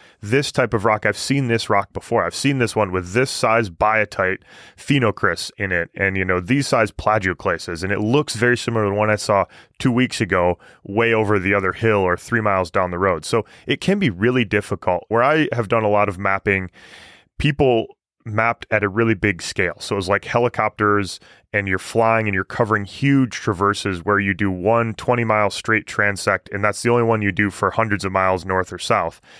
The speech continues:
People haven't seen the rocks before. This area, I would imagine, people have seen these rocks before.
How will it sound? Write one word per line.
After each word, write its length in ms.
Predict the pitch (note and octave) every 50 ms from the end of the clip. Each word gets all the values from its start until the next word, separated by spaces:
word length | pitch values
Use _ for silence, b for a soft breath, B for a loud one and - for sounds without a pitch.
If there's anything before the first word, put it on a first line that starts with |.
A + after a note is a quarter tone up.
| B B B _
People 240 | - D3 B2 A#2+ A2+
haven't 280 | G2+ A2+ A2 G2+ G2 -
seen 280 | - - B2 A2+ G2+
the 80 | F2+ F2+
rocks 280 | F#2 G2 G2+ - -
before. 340 | - G2 F2+ - F#2+ E2 F2 F#2+
This 320 | G2 G#2+ C#3+ E3+ - -
area, 340 | C#3 A2+ A2+ A2 G#2+ G#2 - -
I 80 | G#2 G#2
would 80 | G2+ G2+
imagine, 460 | G2 G2+ F#2+ F#2+ F2+ F#2+ F#2 F#2 b b b b
people 240 | - D#3 D3 - B2+
have 100 | G2 -
seen 280 | - - A2+ A2+ A#2+ B2
these 180 | B2 B2 G#2+
rocks 260 | A2 G#2 A2 A#2 - -
before. 380 | - B2 - - C3 C3+ C#3